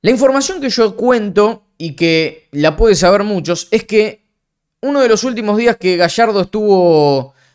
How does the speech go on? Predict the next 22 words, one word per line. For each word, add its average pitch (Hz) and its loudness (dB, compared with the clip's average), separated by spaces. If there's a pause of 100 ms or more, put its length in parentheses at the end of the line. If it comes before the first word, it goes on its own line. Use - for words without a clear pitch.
como 190 0
técnico 226 0
de 202 6
River 240 2
casi 214 -4
se 190 -2
van 196 2
a 180 0
las 165 2
piñas. 131 -6 (560)
Brito 185 -2
y 151 -2
Gallardo. 143 0
De 202 0
hecho, 196 -4 (560)
hasta 180 -2
cuentan 220 -2
que 165 0
los 160 -2
tuvieron 185 -2
que 160 -4
separar. 131 -2